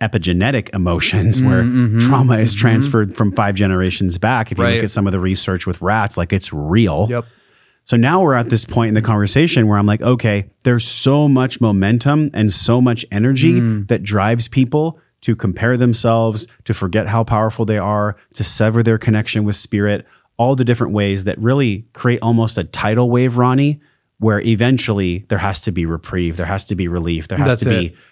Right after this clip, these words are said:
Speaker 2: That's
Speaker 1: you know,
Speaker 2: it.
Speaker 1: you talk about this in the book, people had to have coping strategies.
Speaker 2: Yeah.
Speaker 1: What is one, two, or three of the ways that with everything we've discussed, this
Speaker 2: Mm.
Speaker 1: buildup of stuck energy, you know, the
Speaker 2: Mm-hmm.
Speaker 1: crystallizations you mentioned and everything else,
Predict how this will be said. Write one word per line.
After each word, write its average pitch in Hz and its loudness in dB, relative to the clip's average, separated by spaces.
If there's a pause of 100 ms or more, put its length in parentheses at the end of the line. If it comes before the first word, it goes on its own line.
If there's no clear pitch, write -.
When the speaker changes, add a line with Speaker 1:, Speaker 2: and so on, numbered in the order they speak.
(120)
Speaker 2:
That's 120 0
Speaker 1:
you 120 4
know, 104 2
Speaker 2:
it. 101 0
Speaker 1:
you 101 0
talk 101 -2
about 92 0
this - -8
in 95 0
the 87 0
book, 87 -2
people 98 -2
had 90 -2
to 87 -4
have 85 -6
coping 90 -2
strategies. 85 -4
Speaker 2:
Yeah. 60 -10 (1040)
Speaker 1:
What 120 2
is 160 0
one, 120 2
two, 120 0
or 92 -2
three 101 -2
of 92 -4
the 95 2
ways 85 -2 (320)
that 90 0
with 101 0 (100)
everything 131 2
we've 104 0
discussed, 90 -4
this 123 2
Speaker 2:
Mm. 117 0
Speaker 1:
buildup 113 0
of 92 -8 (120)
stuck - -2
energy, 107 0
you 104 -4
know, 98 0
the 104 -2
Speaker 2:
Mm-hmm. 110 -6
Speaker 1:
crystallizations 113 0
you 92 0
mentioned 85 -4
and 90 0
everything 104 0
else, 73 -4